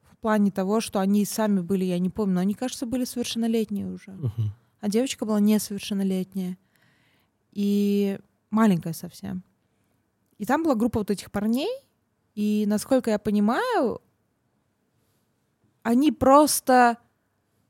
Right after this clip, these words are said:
Speaker 1: шли за ней до ее дома, подшучивая что-то еще, а в итоге это переросло в агрессию.
Speaker 2: Да. Она че-то как-то ответила, она
Speaker 1: Ответила,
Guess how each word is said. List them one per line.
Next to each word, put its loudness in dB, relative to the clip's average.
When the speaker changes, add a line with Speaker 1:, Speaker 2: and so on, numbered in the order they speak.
Speaker 1:
шли 4
за 6
ней 4
до 4
ее 4
дома, 4
подшучивая 2
что-то -4
еще, 2
а 0
в 4
итоге 4
это 2
переросло 4
в 4
агрессию. 2
Speaker 2:
Да. 6
Она 8
че-то 2
как-то 2
ответила, 0
она 6
Speaker 1:
Ответила, 4